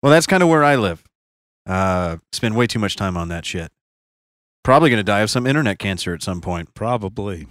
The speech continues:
Speaker 1: But anyway.
Speaker 2: Five G.
Speaker 1: That's where,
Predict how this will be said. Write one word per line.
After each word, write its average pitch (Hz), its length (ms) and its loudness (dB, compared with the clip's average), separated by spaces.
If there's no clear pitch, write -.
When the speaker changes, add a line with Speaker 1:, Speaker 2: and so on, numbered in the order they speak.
Speaker 1:
But 190 120 6
anyway. 147 360 6
Speaker 2:
Five 139 240 0
G. 127 320 -4
Speaker 1:
That's 170 260 4
where, 160 220 4